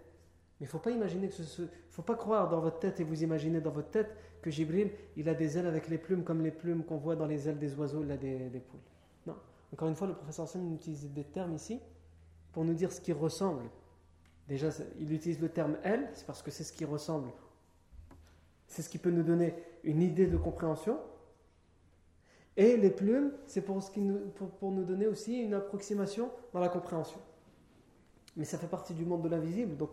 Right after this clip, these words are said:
tant qu'on ne l'a pas vu, on ne peut pas le, euh, savoir ce que c'est exactement.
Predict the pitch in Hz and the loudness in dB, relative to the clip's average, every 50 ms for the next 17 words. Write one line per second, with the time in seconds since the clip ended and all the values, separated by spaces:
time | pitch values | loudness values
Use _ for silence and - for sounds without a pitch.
0 | - - - - - - - 180 165 - 175 170 165 165 165 180 165 156 175 226 | -8 -16 -20 -20 -20 -6 -4 -4 0 2 4 4 6 6 4 4 2 2 2 2
1 | 240 196 185 196 - 220 208 196 190 180 170 165 160 - - - - - - - | 2 2 0 -2 -2 -2 -2 0 0 0 0 -2 -2 -6 -8 -14 -18 -16 -12 -10
2 | - - - - - 185 165 185 180 - - - 175 - - 180 160 143 147 151 | -8 -6 -6 -4 -2 -2 -2 -2 -2 -4 -4 -6 -6 -4 -2 -2 -2 -2 -4 -4
3 | 147 - 147 123 | -6 -8 -10 -12